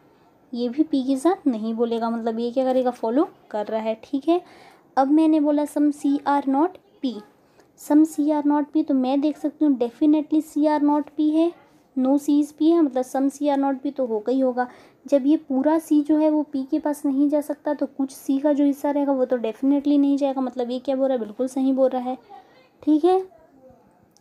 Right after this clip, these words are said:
डायरेक्ट no वाली लाइन दिख रही है, जब हमें ये no वाली लाइन दिख रही है तो मतलब क्या है, some not भी फॉलो करेगा।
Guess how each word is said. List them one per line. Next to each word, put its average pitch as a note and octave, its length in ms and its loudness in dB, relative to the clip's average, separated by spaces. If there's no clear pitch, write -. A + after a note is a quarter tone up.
डायरेक्ट B3+ 720 0
no C#4+ 200 4
वाली D4 260 2
लाइन C#4+ 300 2
दिख A#3+ 300 -6
रही D4 240 2
है, D4 100 0
जब C4+ 180 -2
हमें C#4+ 220 0
ये C4 160 0
no B3 220 -2
वाली C#4 200 0
लाइन C4+ 300 0
दिख C#4+ 180 -2
रही D4 180 2
है D#4+ 120 0
तो B3+ 80 -4
मतलब B3+ 380 -2
क्या D4 140 -4
है, D#4+ 180 2
some C4+ 360 2
not C#4+ 140 4
भी B3+ 160 -2
फॉलो C4+ 420 -2
करेगा। A3 460 -6